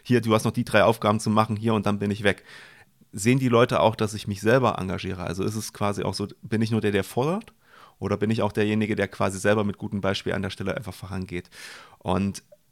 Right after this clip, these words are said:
dann gibt es natürlich noch diese materiellen Geschichten, so wie gemeinsames Vereinstrikot, Trainingsanzüge, auch, dass man so diese Community-Gedanken hat, dass das ein Teil der Wertschätzung ist. Einfach nur, dass man auch irgendwas ein bisschen zumindest zurückbekommt. Das sind natürlich nochmal so andere Ansatzpunkte.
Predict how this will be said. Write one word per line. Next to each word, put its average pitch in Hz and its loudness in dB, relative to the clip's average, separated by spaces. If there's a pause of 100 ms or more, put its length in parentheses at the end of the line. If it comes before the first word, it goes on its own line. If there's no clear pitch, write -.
(100)
dann 117 4
gibt 139 -2
es 117 0
natürlich 110 0
noch 101 -2
diese 101 -4
materiellen 139 2
Geschichten, 131 -4
so 101 -2
wie 95 -2
gemeinsames 107 0
Vereinstrikot, 113 -2
Trainingsanzüge, 110 -2
auch, 110 2
dass 104 -6
man 101 -4
so 110 -10
diese 101 -10
Community-Gedanken 117 0
hat, 104 -4
dass 95 -2
das 107 -2
ein 120 -4
Teil 107 0
der 104 0
Wertschätzung 104 -4
ist. - 0 (420)
Einfach 107 0
nur, 120 2
dass 110 2
man 110 0
auch 104 4
irgendwas 104 -2
ein 107 -16
bisschen 113 -2
zumindest 104 -4
zurückbekommt. 95 -8
Das 92 -4
sind 107 0
natürlich 101 -2
nochmal 95 -6
so 92 -6
andere 95 -6 (560)
Ansatzpunkte. 92 -8